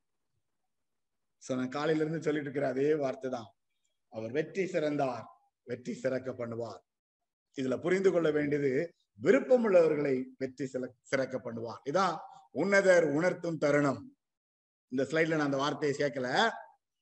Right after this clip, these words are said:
எனக்குள்ள என் ஆண்டவர் உணர்த்துகிறது என்ன அப்படின்னா, நான் விரும்பினாதான் எனக்கு இந்த அனுபவம் உண்டு. நான் விரும்பும் பொழுது இந்த அனுபவம் கண்டிப்பாக எனக்கு உண்டு. ஏசாயா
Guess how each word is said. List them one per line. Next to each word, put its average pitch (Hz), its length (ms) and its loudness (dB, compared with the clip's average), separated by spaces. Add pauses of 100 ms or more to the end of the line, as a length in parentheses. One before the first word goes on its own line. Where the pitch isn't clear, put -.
(240)
எனக்குள்ள 240 420 4
என் 240 80 4
ஆண்டவர் 220 380 6
உணர்த்துகிறது 208 600 2
என்ன 165 200 -2
அப்படின்னா, 151 300 0
நான் 175 380 2
விரும்பினாதான் 214 800 4 (320)
எனக்கு 151 320 -2
இந்த 139 140 -2
அனுபவம் 135 380 0
உண்டு. 113 320 -10 (420)
நான் 135 180 0
விரும்பும் 240 340 8
பொழுது 196 260 2
இந்த 156 140 -2
அனுபவம் 156 400 -2
கண்டிப்பாக 135 520 -6
எனக்கு 120 260 -8
உண்டு. 120 300 -6
ஏசாயா 135 420 0